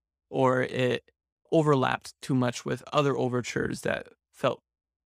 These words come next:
like they were potentially better expressions. So this one was just kind of like, it's just weird. Uh, I remember before General Assembly started looking at it, like,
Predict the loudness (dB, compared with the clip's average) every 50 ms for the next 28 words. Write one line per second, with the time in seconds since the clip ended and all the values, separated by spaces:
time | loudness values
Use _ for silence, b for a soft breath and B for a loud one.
0 | _ _ _ _ -2 0 2 2 2 4 2 2 0 -2 -4 -2 0 -2 -2 -2
1 | -4 -6 -8 -10 _ _ _ _ -4 -2 -2 -2 -2 -4 -4 -6 -10 -12 -8 -6
2 | -4 -4 -4 -6 -6 -6 -6 -6 -6 -8 -10 -12 -16 _ -2 0 4 6 6 6
3 | 6 6 6 6 6 4 2 0 -2 -4 -4 -2 -2 -2 0 -2 -2 -4 -4 -4
4 | -4 -6 -8 -14 _ _ _ _ _ _ _ _ _ _ _ _ _ _ _ _
5 | _ _ _ _ _ -6 -6 -6 -6 -8 -6 -2 2 2 4 4 4 2 2 2
6 | 0 0 -2 -4 -6 -10 _ _ _ -6 -2 -2 -2 -2 -4 -6 -6 -2 0 2
7 | 2 4 4 4 6 6 6 6 4 4 0 -2 -2 -2 0 2 4 6 6 6
8 | 6 4 2 -2 -6 -6 -4 -2 0 0 0 -2 -2 -2 -4 -4 -2 -4 -6 -4
9 | -4 -4 -4 -4 -4 -4 -6 -4 -4 -2 -2 -2 -2 -2 0 0 0 0 -2 -4